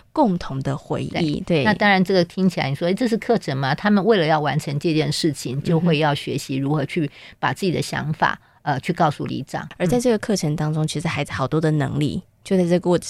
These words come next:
Speaker 1: 过程当中不断的学习，
Speaker 2: 更重要的是，
Speaker 1: 跟培养。
Speaker 2: 是玩真的。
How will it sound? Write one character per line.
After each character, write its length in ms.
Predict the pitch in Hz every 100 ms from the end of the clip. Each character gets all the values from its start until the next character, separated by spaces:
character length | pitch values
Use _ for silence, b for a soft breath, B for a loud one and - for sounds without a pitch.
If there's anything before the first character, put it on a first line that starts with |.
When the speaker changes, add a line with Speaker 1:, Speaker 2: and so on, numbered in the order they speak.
| -
Speaker 1:
过 180 | - 196
程 240 | - 135 123
当 220 | 143 147
中 180 | 139 143
不 120 | 147
断 220 | 175 156
的 80 | 113
学 300 | 135 - -
习， 240 | 123 - 156
Speaker 2:
更 100 | 147
重 260 | 170 147
要 200 | 156 139
的 80 | -
是， 60 | 165
Speaker 1:
跟 140 | 160
培 240 | - 143 123
养。 220 | 127 -
Speaker 2:
是 80 | 175
玩 240 | 143 139
真 280 | - 143 135
的。 160 | 135